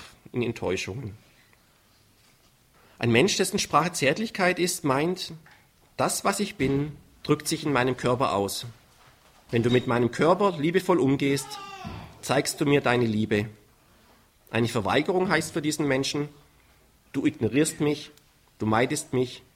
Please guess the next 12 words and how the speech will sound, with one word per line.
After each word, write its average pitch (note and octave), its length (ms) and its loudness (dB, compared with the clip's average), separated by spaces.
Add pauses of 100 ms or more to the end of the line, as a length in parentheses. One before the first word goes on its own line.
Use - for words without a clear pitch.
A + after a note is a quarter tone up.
(520)
du - 100 -2
interessierst D#3 560 2
es - 140 -6
nicht A#2+ 220 0
für A#2 100 0
mich.“ G2+ 320 -2 (600)
Und A#2+ 100 0
er C3 120 0
zieht A#2 220 -4
sich B2+ 140 -2
dann A2+ 200 0
zurück. G#2+ 400 -4